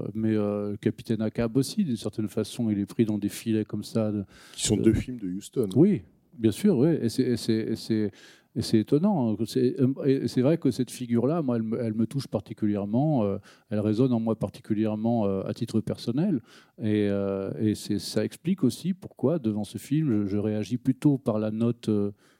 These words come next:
Speaker 1: par la note, la note noire, ce que je disais tout à l'heure, que, que par, euh, par le versant comédie. C'est comme si les films étaient ju-, su-, superposés, quoi. Et c'est des moments de la vie. Et la première fois que je l'ai vu, euh, c'est, c'était pas, je l'avais pas vu de façon aussi tragique, quoi.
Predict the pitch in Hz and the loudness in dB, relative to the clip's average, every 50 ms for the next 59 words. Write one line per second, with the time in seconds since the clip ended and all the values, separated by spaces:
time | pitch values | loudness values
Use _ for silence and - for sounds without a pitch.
0 | _ _ - 101 107 110 107 110 117 117 - - 120 104 - 90 - 123 117 113 | _ _ -4 -2 -2 0 0 0 0 0 -2 -6 -10 -10 -12 -12 -6 -4 -2 0
1 | 120 123 123 - 160 175 180 170 - - - 110 104 107 107 113 117 113 107 - | 0 0 0 -2 -2 -2 -2 -2 -4 -6 -6 -6 -6 -4 -2 0 0 0 -2 -4
2 | - 107 - - 117 139 156 151 143 - - - - - _ _ - 110 104 - | -8 -8 -6 -2 0 0 0 -2 -4 -8 -16 -20 -20 -20 _ _ 0 2 2 2
3 | - 107 - - 117 110 101 101 98 98 98 101 98 98 95 92 - - 107 101 | 2 0 0 0 0 0 0 0 0 0 0 -2 -4 -4 -6 -6 -4 -2 0 2
4 | 104 107 101 98 104 - - - 107 - - 113 123 156 165 - - - - 127 | 2 2 0 0 -4 -4 -4 -6 -4 -2 0 0 0 -2 -2 -4 0 0 2 0
5 | 123 - 147 131 127 - 127 117 110 - 123 113 110 127 - - - - - 143 | 2 0 0 0 2 2 2 0 0 0 0 0 0 -2 -4 -6 -10 -10 -8 -8
6 | 123 - - 127 - 127 113 - - 127 120 135 190 208 156 - - 107 113 - | -8 -6 -6 -4 -2 -4 -2 0 0 0 0 0 -4 -6 -6 -4 -6 -6 -6 -8
7 | _ _ - - - - - _ _ - 110 110 104 - - 113 107 113 107 110 | _ _ -20 -20 -20 -20 -20 _ _ 0 2 2 2 2 2 2 4 4 4 4
8 | 110 110 110 107 107 123 135 156 202 208 170 - 123 123 123 117 - - 147 156 | 2 2 0 0 0 0 2 2 2 2 2 2 2 4 2 4 6 6 4 4
9 | 147 - 160 147 - 139 127 120 120 123 123 120 139 185 214 208 170 131 117 113 | 4 2 0 2 4 4 2 4 2 0 0 2 4 4 4 6 4 4 2 2
10 | 104 - 123 113 - - - - - 131 143 165 165 143 120 107 120 117 120 117 | 0 0 -2 -2 -2 -4 -6 -4 -2 0 0 0 2 0 2 2 2 2 2 2
11 | - 135 131 156 - - 123 - 139 135 - 147 127 - 147 139 117 110 110 - | 2 2 0 0 -2 -4 -4 -2 -4 -4 -4 -6 -6 -4 -4 -4 -4 -4 -6 -10
12 | _ _ - 104 107 113 - | _ _ -6 -6 -6 -6 -12